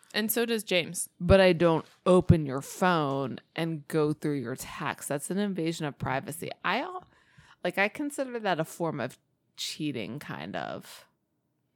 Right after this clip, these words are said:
Speaker 1: It's like another, I think it's like an emotional thing.
Speaker 2: Yeah.
Speaker 1: I mean, we, James and I don't keep locks on our phones, so it's pretty fair game.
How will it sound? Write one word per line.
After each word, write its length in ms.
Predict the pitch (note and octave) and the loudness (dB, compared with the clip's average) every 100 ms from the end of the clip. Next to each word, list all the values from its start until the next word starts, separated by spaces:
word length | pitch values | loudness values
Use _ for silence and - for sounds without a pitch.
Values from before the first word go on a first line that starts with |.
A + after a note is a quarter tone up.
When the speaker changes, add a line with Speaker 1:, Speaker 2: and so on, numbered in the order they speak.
| _ _ _ _ - | _ _ _ _ -4
Speaker 1:
It's 260 | D#4+ - | -2 0
like 160 | F4 E4+ | 0 2
another, 420 | D4+ A#3 G#3+ G#3 | 2 2 2 2
I 60 | - | 0
think 180 | G#3 C#4+ | -2 -4
it's 120 | C#4+ | -6
like 140 | A#3+ G#3+ | -6 -6
an 100 | F#3 | -6
emotional 840 | E3 D3+ D#3+ - F3 E3+ F3+ F#3 _ _ _ _ | -6 -6 -8 -8 -8 -8 -8 -10 _ _ _ _
thing. 420 | - F#3 F#3 F#3+ F#3 _ | -4 -2 -2 -8 -16 _
Speaker 2:
Yeah. 800 | F3+ F#3 E3+ D3+ F2+ F#2 D#2 G3+ - | -6 -2 -2 -4 -6 -8 -8 -8 -2
Speaker 1:
I 160 | G#3+ | 0
mean, 380 | G#3+ A3+ A3 G#3 - - | 0 -2 -4 -6 -10 -6
we, 680 | F#3+ G3+ C#4+ E4 F4 E4 | -4 0 2 2 0 -4
James 380 | G#3+ A3+ A#3 D#4+ | -4 -2 0 0
and 100 | D#4+ | 0
I 80 | C#4 | 0
don't 240 | G#3 F#3 F3 | 2 0 -2
keep 260 | - E3 | -8 -8
locks 340 | D3+ D3+ E3 F#3 | -6 -4 -4 -4
on 120 | G3 | -2
our 120 | G#3 | -4
phones, 500 | - G#3 G3+ A3 G#3+ | -2 -2 0 -2 -2
so 180 | - D#3+ | 0 2
it's 140 | D#3+ | 0
pretty 300 | - G3+ G3+ | -2 -2 0
fair 240 | F#3+ D#3+ D3+ | 0 -2 -2
game. 560 | D#3 D3+ D#3+ E3+ F3+ | 0 0 2 0 -2